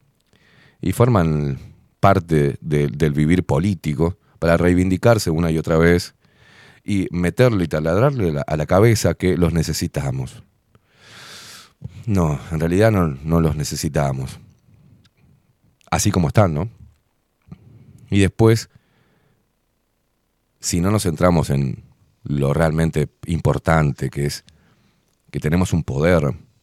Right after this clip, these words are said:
y que ese poder debe ejercerse por los mecanismos que tenemos a mano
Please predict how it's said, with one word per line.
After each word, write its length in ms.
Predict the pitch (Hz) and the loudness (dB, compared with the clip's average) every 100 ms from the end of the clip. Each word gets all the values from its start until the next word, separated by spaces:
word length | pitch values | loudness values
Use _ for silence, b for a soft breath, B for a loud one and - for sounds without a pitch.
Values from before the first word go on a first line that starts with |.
| _ _ _ _ _ _ _ - | _ _ _ _ _ _ _ -14
y 120 | - | -12
que 120 | - 85 | -6 -2
ese 160 | 90 | -2
poder 340 | 71 69 82 76 | 0 2 2 2
debe 400 | 73 82 73 65 | 2 4 2 -2
ejercerse 720 | - 67 - 92 76 - 64 - _ _ - b b - | -6 -8 0 0 0 -6 -8 -12 _ _ -20 b b -4
por 120 | 76 | -4
los 100 | 69 | -2
mecanismos 540 | 71 73 98 117 90 | -2 2 4 4 2
que 120 | - | -4
tenemos 400 | 73 80 120 90 | -2 2 2 2
a 60 | 73 | 0
mano 480 | 101 104 71 67 | 0 0 0 -2